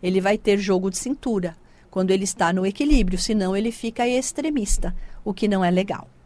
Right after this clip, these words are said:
O seis. O seis é uma energia totalmente voltada ao ninho,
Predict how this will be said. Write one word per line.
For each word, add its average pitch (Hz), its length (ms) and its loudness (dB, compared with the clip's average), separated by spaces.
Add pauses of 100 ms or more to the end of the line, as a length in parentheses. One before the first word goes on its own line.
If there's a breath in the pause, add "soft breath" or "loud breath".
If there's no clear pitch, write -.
(1300 soft breath)
O 247 140 2
seis. 175 500 6
O 170 60 0
seis 254 300 4
é 269 60 4
uma 262 120 2
energia 202 640 0
totalmente 277 640 -4
voltada 202 720 -2 (180)
ao 254 220 2
ninho, 214 580 2